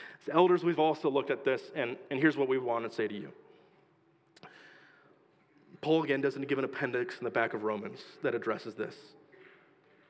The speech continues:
And while we acknowledge that the preferred mode in Scripture is immersion, we see the legitimacy of, of this act that you receive by a believer's act through faith, baptism. We want to recognize the legitimacy of that act.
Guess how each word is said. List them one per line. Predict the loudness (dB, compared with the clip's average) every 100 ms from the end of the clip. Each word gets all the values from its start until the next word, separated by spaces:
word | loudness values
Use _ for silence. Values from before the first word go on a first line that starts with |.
| _ _ _ _ _
And | 2
while | 4
we | 4
acknowledge | 2 0 0 0 0 -2
that | -4
the | -4
preferred | -6 4 4 4
mode | 2 2 0
in | -6
Scripture | -2 -2 0 -2
is | -2 -4
immersion, | -6 -2 -2 -4 -10 -10 -20 -20 -20 -20 -20 -20 2
we | 2
see | 4
the | 2
legitimacy | 4 2 2 0 0 -4 -2 -2
of, | -2 -6 -2
of | 2
this | 2 0 2
act | 0 2 -2
that | -2
you | -2
receive | -2 -4 -6 -2
by | 0 0 -2 -10 -18 -20 -4
a | -4
believer's | 2 0 2 2 2 0 -2
act | -2 -2 -4 -10 -20 -20 _ _
through | 2 2
faith, | 4 -2 -2 -10 2
baptism. | 2 2 -4 -4 -6 -6 -18 -20 -2
We | 2
want | 2 0
to | -6 -16 -20 -20 -20 _
recognize | 4 4 4 0 0 0
the |
legitimacy | 0 0 0 -2 0 -2 0
of | 0
that | 0 -4
act. | -6 -10